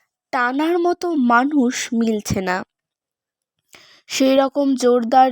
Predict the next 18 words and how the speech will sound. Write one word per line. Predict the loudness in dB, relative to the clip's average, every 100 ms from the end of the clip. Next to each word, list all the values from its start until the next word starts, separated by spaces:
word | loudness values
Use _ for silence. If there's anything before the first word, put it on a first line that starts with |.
| 0
ইলাস্টিককে | 0 2 2 -4 -6 -8 _ -4 -4 -6 _ _ _ _ _ _ _ _ _
সেই | -6 2 4
রকম | 4 2 -2 -4 -6 _ _ _ _ _ _ _ _ _ _ _ _ _
ব্যায়াম | 0 4 4 2 -2
বিড়ি | 0 0 0
টেনে | 0 0 0
লম্বা | 0 0 -2 -4
করে। | -6 -10 -12 -16 _ _ _ _ _ -4
আজ | -2 -2
সেই | -4 0 0 0 -4 _ _ -2
বিড়িরই | 0 2 2 2 4
অভাব। | 4 2 2 2 0 _ _ _ -10
যেটাকে | -2 2 2 2 2 2
হাতি | 0 0 0 0 -4
দিয়ে | -2 2 2
সোজা | 0 -2 -2 0 0
করা | 2 2 2
হবে, | 0 -2 -2 -4